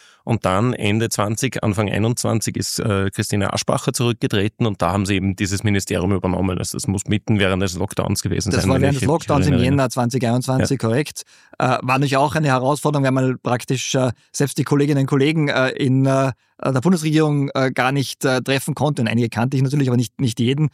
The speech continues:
Speaker 2: Äh, es gab keine, äh, europäischen Ministerräte und so weiter. Ähm, äh, und da merkt man aber auch recht rasch, wie breit selbst das Arbeitsressort, das damals, äh, wie gesagt, vergleichsweise noch klein war, ähm, in den Tätigkeiten, in den Aufgabenbereichen, in den Verantwortlichkeiten ist.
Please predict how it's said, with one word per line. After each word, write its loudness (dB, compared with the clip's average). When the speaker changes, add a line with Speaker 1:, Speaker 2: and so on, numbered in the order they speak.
Speaker 2:
Äh, 2
es -4
gab -2
keine, 2
äh, 0
europäischen 2
Ministerräte 2
und 2
so 0
weiter. 0
Ähm, 0
äh, 0
und 0
da 4
merkt 2
man 2
aber 4
auch 0
recht -2
rasch, -2
wie 4
breit 2
selbst -4
das -4
Arbeitsressort, 0
das -4
damals, -2
äh, -4
wie -2
gesagt, -4
vergleichsweise 0
noch -2
klein 0
war, 2
ähm, 2
in 2
den 0
Tätigkeiten, -2
in 0
den 0
Aufgabenbereichen, -2
in -2
den 0
Verantwortlichkeiten -2
ist. -2